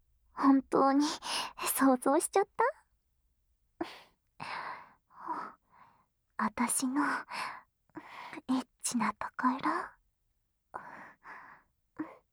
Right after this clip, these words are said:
ろ。もう、大事な、大事な彼女がいるのにさ。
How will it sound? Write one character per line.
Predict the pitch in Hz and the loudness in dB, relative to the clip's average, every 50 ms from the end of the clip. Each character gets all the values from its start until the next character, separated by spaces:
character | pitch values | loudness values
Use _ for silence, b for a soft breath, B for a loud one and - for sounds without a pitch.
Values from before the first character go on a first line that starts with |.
| _ _ _ _ _ _ _ _ _ _ _ _ _ _ _ B B B B B _ _ 640 B B B B B B B B B _ - - | _ _ _ _ _ _ _ _ _ _ _ _ _ _ _ B B B B B _ _ -6 B B B B B B B B B _ 2 4
ろ。 | 285 | 6
も | 269 262 254 247 240 233 226 220 220 208 - | 8 8 8 8 6 4 4 2 0 -2 -4
う、 | - _ B 554 554 B B B B B B B _ _ | -8 _ B -4 -4 B B B B B B B _ _
大 | - 220 220 226 233 220 208 | 2 4 4 4 4 2 0
事 | 208 - - 269 | -2 -4 -6 -4
な、 | 269 262 285 285 285 - B B B B B B - - - | -2 0 0 0 0 -2 B B B B B B -8 -6 0
大 | - 294 285 302 330 349 | 2 2 4 4 2 0
事 | - - 370 | 0 -2 0
な | 381 392 403 | 0 0 0
彼 | - - 466 453 440 415 | 0 -2 2 2 4 4
女 | - 285 269 262 | 4 4 2 4
が | - 254 233 | 4 4 6
い | 226 226 233 | 6 6 6
る | 240 262 262 | 8 6 6
の | 254 240 226 | 6 6 6
に | 208 202 202 | 6 4 2
さ。 | - - - 247 233 - - - 311 | 0 0 -2 -2 -2 0 -2 -2 -4